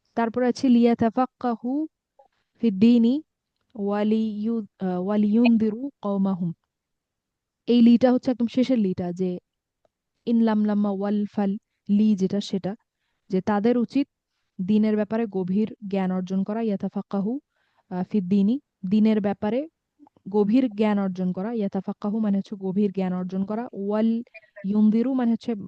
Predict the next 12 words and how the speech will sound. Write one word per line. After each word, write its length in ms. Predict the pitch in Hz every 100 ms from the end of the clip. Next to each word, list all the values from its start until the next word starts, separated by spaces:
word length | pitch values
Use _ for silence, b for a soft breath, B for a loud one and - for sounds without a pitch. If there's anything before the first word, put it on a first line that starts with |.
| -
ওয়ার্ন 400 | 185 190 214 226 226
করা 220 | 190 185
বা 140 | 220 180 170 165 - _ _ _ _
সতর্ক 340 | 233 214 233 226
করা। 200 | 208 226 - _ _ _ _ _ _ _ _ -
তো 60 |
ওয়াল 280 | 185 185 214
ইউনদিরু, 440 | 214 214 208 208 240 302 _ _ _ _ _ -
আহ, 140 | 185 175
কওমাহুম, 460 | 233 226 208 185 175
তাদের 280 | 208 202 208 196
লোকদেরকে 500 | 208 190 208 202